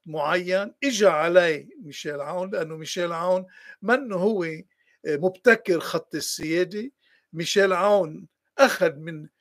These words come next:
كل شيء كان حامله الشيخ بشير ورفعه، وبالتالي كل اللي أيدوا هديك الطرح اللي كان حامله عون، هودي جماعة وطنيين سياديين بينتموا لكل المذاهب وكل الشرائح في لبنان.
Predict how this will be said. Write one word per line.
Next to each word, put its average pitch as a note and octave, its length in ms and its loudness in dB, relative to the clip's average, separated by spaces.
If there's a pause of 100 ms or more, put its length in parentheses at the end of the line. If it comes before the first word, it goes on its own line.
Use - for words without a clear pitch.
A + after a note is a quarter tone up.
(100)
كل D#4 260 4
شيء F#3+ 380 -4
كان F3 240 0
حامله E3+ 440 -2
الشيخ F#3 400 2
بشير F#3 520 -4
ورفعه، F3 720 2 (420)
وبالتالي G#3+ 760 8
كل D#4 380 0
اللي F3 420 -2
أيدوا D#3+ 600 2
هديك F#3+ 440 2
الطرح - 680 6
اللي E3 140 -8
كان F#3 280 0
حامله E3+ 420 -2
عون، G3+ 340 0 (400)
هودي A3 460 2
جماعة F#3 720 -2 (260)
وطنيين F#3+ 720 2
سياديين F3 800 -4
بينتموا F3 460 -8
لكل G3+ 380 -4
المذاهب D#3+ 640 -2
وكل E3 300 -10
الشرائح D3+ 580 -2
في - 140 -16
لبنان. C3+ 460 -16